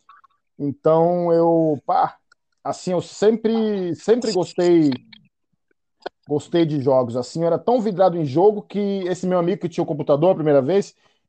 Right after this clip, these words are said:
ele me mostrou um joguinho que é o, era, era, era um joguinho de corrida que era em dos, M-, M S dos, né?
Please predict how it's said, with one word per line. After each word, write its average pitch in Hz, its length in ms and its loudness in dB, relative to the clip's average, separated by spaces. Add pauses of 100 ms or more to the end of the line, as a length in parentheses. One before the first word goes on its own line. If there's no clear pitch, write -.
ele 160 180 0
me 175 60 0
mostrou 180 440 -2
um 190 40 -2
joguinho 165 640 -2 (800)
que 151 200 0
é 151 100 6
o, 151 680 4 (760)
era, 147 180 -4
era, - 160 -2
era 160 140 -2
um 170 80 -2
joguinho 160 280 -2
de 147 100 -10
corrida 151 640 2 (380)
que 160 140 2
era 185 100 2
em 175 120 0
dos, 151 420 2 (200)
M-, 156 220 -4
M 156 400 -4
S 151 260 -4
dos, 127 340 0
né? 117 160 -12